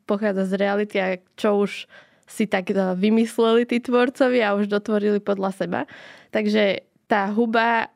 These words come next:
existuje aj na svete. A dokonca B B C spracovalo taký pekný dokument, kde ju pekne vidíš v akcii. V podstate ona napáda,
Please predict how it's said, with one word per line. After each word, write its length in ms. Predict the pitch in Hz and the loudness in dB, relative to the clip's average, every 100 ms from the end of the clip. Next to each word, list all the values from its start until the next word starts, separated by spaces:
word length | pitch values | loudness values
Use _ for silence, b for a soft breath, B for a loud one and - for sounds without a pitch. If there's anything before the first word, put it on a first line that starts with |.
| _ _ _ _ 202 | _ _ _ _ -6
existuje 800 | 185 190 185 - 196 214 311 311 | -2 -4 -4 -4 0 2 0 0
aj 120 | 202 | -2
na 120 | 190 | -2
svete. 500 | 185 202 196 285 339 B B - | -2 -4 -2 0 -2 B B -4
A 220 | 208 202 202 - _ | -2 0 -2 -10 _
dokonca 640 | - 214 220 240 240 247 220 | -6 -4 0 2 2 2 2
B 160 | 226 | 2
B 80 | 233 | 0
C 160 | 247 233 | 0 -2
spracovalo 560 | - 214 - 247 226 | 0 0 2 0 2
taký 240 | 214 214 214 | 0 -4 -2
pekný 320 | 214 - 247 | -2 0 0
dokument, 720 | 208 196 - 208 202 233 294 | 2 0 0 2 2 2 2
kde 720 | 311 - 208 202 202 202 202 - _ | 0 -4 0 2 2 0 -2 -8 _
ju 180 | 214 208 | 0 0
pekne 320 | 233 233 254 220 | 2 2 2 2
vidíš 320 | 214 202 202 | 2 0 0
v 80 | 196 | -2
akcii. 560 | 196 - - 185 175 233 302 | -4 -6 -6 -2 2 2 0
V 40 | - | -2
podstate 400 | 208 208 208 202 | -2 -2 0 0
ona 240 | 208 208 | 2 2
napáda, 960 | 208 202 220 208 202 202 202 196 196 | 2 0 0 0 0 0 2 2 -2